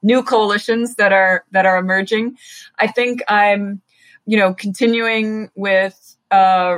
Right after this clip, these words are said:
research on kind of how to connect this transformation away from fossil fuels toward a renewable-based future with the other social issues. Um, as a university professor, I'm also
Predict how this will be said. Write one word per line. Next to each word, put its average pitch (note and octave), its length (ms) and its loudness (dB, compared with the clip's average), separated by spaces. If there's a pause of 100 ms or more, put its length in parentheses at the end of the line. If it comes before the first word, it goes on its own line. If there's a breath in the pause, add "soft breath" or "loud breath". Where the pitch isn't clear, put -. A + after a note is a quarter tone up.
research G#3+ 800 -4
on F#3+ 720 -4 (380 soft breath)
kind G3+ 200 -2
of F#3 60 -2
how G3+ 340 2
to G#3 220 2
connect G3 640 -6
this G3 260 -8
transformation G3 760 -6
away F#3 220 -4
from F#3+ 180 -10
fossil F#3+ 320 0
fuels F#3 320 -6
toward F3+ 220 -2
a F3 40 -4
renewable-based F#3+ 680 -2
future F#3+ 540 -2 (460 soft breath)
with G3+ 540 -2 (240)
the F#3 800 -6
other G#3 280 4
social G#3 360 0
issues. - 540 -4
Um, E3+ 520 -2
as G3 180 2
a G3 80 -2
university G#3 840 -2 (200)
professor, A3 500 2
I'm F#3+ 220 0
also F#3 520 0